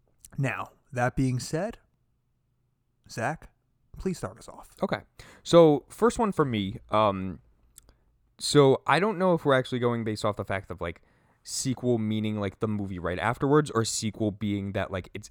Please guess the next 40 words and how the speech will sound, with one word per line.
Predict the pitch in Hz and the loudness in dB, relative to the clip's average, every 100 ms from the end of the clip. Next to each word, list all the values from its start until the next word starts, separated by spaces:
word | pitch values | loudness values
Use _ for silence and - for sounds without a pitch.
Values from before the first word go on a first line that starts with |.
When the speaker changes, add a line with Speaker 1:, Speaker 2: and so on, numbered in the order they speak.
| - | -10
Speaker 2:
in | 98 95 | -8 -6
a | - | -10
franchise. | - - 82 85 - - - - - _ _ _ _ _ | -8 -6 -6 -8 -10 -10 -10 -14 -18 _ _ _ _ _
Because | 120 147 | 0 2
Speaker 1:
Yeah. | 139 | 6
Speaker 2:
technically, | 127 254 240 196 165 147 127 110 123 - _ _ _ _ _ - | 6 4 0 -2 0 0 0 -4 -8 -16 _ _ _ _ _ -10
like, | 113 110 - | -8 -8 -8
a | |
sequel | 120 - 147 - 123 113 | -8 -4 -4 -2 -4 -4
can | - 113 104 101 98 | -6 -6 -4 -4 -4
be, | 104 101 | -4 -2
like, | 92 90 | -2 -4
anything | 95 98 90 90 | -4 -6 -6 -6
that | 82 | -8
came | - 95 | -8 -8
out | 80 82 85 | -8 -8 -6
after | 82 - 69 | -6 -6 -12
the | |
first. | 67 76 50 - - | -8 -8 -8 -8 -4
Speaker 1:
Yeah. | 320 - - - - _ - | -4 -4 -16 -20 -20 _ -10
Speaker 2:
So, | - 127 117 113 101 | 0 4 4 2 -2
with | - 131 | -4 2
that | 175 160 | 2 2
being | 139 | 0
said, | 113 110 101 117 - - | -2 0 -2 -4 -14 -2
um, | 107 101 98 - | 2 2 0 -2
one | 127 151 | 0 2
that | 139 | 0
kinda | 113 131 113 | -2 -2 -2
blurs | 110 - 113 104 | -6 -6 -2 -2
the | 101 | -2
lines | 104 95 92 98 - | -4 -2 -2 -4 -8
because | - - 113 98 98 107 - _ _ _ _ _ | -10 -6 -2 -2 -4 -8 -18 _ _ _ _ _
it | 120 - | -4 0
is | 147 151 | 0 0
the | 127 | -2
third | 123 120 113 | -2 -2 -2
film, | 117 104 104 | -4 -4 -4
but | 101 101 | -4 -6
it's | 98 | -6